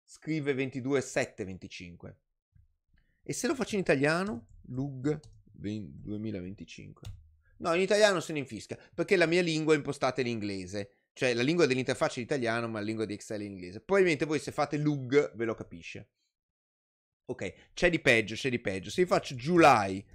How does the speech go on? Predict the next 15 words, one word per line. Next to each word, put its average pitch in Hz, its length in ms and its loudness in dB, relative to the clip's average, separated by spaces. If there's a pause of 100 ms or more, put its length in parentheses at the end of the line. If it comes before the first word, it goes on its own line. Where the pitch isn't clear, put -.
(140)
duemilaventicinque, 120 1160 -4 (500)
voi 151 140 0
direte, 127 440 2
"Manca 135 300 0
il 127 80 2
giorno, 135 380 4
non 107 160 -6
può 175 140 2
capirlo." 107 560 -4
E 247 80 2
invece 226 400 2
no. - 200 -10 (640)
Invio, 127 520 -6 (200)
l'ha 170 160 -2
capito. 151 600 -8